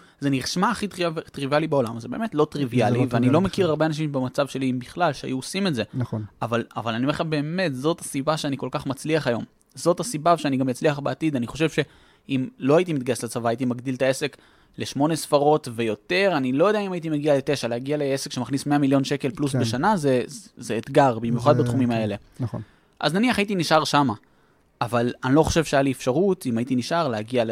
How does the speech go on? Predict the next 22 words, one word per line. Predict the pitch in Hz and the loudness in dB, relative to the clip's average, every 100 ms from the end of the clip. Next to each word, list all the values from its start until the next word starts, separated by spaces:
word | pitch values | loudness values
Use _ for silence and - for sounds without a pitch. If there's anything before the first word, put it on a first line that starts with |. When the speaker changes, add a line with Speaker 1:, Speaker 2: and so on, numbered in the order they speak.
| 110 | -4
Speaker 1:
לאזור | 120 110 104 117 | -6 -6 -2 -2
של | 110 107 | -2 -4
העשר | 104 120 120 135 | -4 -4 -6 -6
ספרות, | 120 - 117 120 127 - - | -8 -6 0 2 0 -4 -10
אה, | 104 104 107 | -6 -6 -6
ויותר, | 110 104 127 139 | -8 -2 2 2
Speaker 2:
Hmm. | 113 | 2
Speaker 1:
את | |
ה-, | 104 107 104 107 | 0 -4 -4 -6
ו-, | 110 | -4
או | 107 107 | -2 -4
אחת | 98 117 120 | -4 -4 -4
עשרה | 147 | -6
ספרות, | - - 139 - | -6 -2 0 0
שזה | - 113 | -4 -4
ה-, | 120 - | -4 -4
זה | 135 127 | -4 -2
הסכומים | 123 - 131 | -2 -2 -4
שאני | 123 123 | -2 -4
מכוון | 120 123 127 | -2 -2 -2
אליהם | 120 | -2
היום, | 117 147 | 2 2